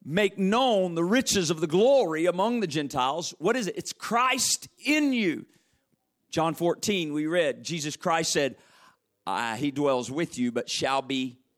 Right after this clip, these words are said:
in you. I'll not leave you as orphans or comfortless. I will come to you." There's this mystery, this glory that's in this mystery. It's Christ in you. And what is that? It's the hope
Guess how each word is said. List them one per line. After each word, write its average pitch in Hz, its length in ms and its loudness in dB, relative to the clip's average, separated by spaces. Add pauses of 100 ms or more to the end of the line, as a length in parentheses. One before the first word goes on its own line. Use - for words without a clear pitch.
(240)
in 196 260 2
you. 101 340 -4 (260)
I'll 147 200 0
not 151 260 -2
leave 233 400 2
you 160 300 2
as 135 300 0
orphans 151 600 -2
or 139 120 4
comfortless. 147 760 -2 (160)
I 190 460 4
will 185 280 4
come 240 400 -2
to 190 140 -4
you." 147 320 -4 (320)
There's 170 200 -6
this 185 200 -4
mystery, 196 720 -2
this 170 260 -8 (240)
glory 220 760 2
that's 160 320 -8
in 190 180 2
this 175 220 -4
mystery. 180 340 -4
It's 175 120 -12
Christ 269 600 0
in 269 180 -2
you. 190 220 -2 (280)
And 190 140 -6
what 247 180 2
is 254 160 0
that? 180 260 0
It's - 220 -4
the 180 100 0
hope - 500 0